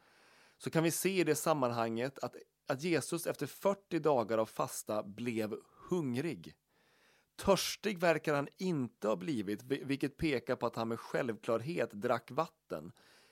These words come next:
Men hunger uppstod på ett tydligt sätt efter fyrtio dagar, vilket är fullt förståeligt.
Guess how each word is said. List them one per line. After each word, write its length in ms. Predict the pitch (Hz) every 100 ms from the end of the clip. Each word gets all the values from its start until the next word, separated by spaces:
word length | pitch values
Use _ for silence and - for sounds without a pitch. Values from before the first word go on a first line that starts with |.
| -
Men 240 | 110 135 131 -
hunger 580 | 202 196 131 92 78 -
uppstod 640 | 139 131 - 131 120 -
på 80 | 113
ett 120 | 113
tydligt 400 | - 135 123 143
sätt 360 | - 117 - -
efter 200 | - 104
fyrtio 400 | - 113 - 110
dagar, 440 | 110 98 104 98
vilket 300 | 90 98 110
är 40 |
fullt 380 | 110 - 139 117
förståeligt. 800 | - 107 - 110 95 78 - -